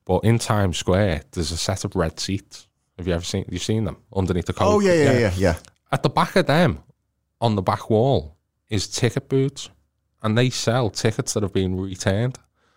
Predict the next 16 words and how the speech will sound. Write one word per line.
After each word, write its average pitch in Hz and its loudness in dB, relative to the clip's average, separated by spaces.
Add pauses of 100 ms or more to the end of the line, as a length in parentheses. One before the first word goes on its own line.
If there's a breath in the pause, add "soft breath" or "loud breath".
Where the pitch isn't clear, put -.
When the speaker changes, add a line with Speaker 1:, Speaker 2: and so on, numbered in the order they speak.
(100)
Speaker 1:
So - -4
we 117 2
ended 117 0
up 113 0
getting 110 0
two 143 2
tickets - 0
to - -6
Priscilla, 107 0
Queen 101 -4
of 98 -8
the 92 -8
Desert 110 -6
for - -18
forty-five 92 -4
dollars. 104 -4